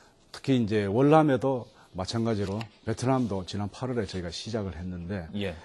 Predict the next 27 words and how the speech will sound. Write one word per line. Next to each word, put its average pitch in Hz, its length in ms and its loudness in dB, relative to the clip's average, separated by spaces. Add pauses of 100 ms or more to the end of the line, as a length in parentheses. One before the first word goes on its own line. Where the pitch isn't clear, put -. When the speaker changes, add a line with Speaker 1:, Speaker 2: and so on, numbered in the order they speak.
(240)
Speaker 1:
예, 85 200 -8
예를 101 160 -4
들면은 98 500 -4 (560)
The 92 160 -10
Taste 143 400 0
of 87 180 -6
Korea, 95 340 -2 (100)
한국의 131 380 0
Speaker 2:
예. - 20 0
Speaker 1:
맛이라 95 400 -2
하나요? 82 200 -8 (360)
Speaker 2:
아. 80 100 -10
Speaker 1:
그런 156 220 4
프로그램들은 127 680 2
너무 123 380 6
반응이 110 380 0
좋습니다. 80 520 -6
Speaker 2:
아, - 20 -18
그렇군요. 87 360 -12 (380)
Speaker 1:
에, 95 600 -2
그래서 135 200 6
좋은 139 280 6
이유가 120 420 4
말씀하셨듯이 107 800 -4
이런 117 440 0
지역에는 113 640 -2
이미 113 340 2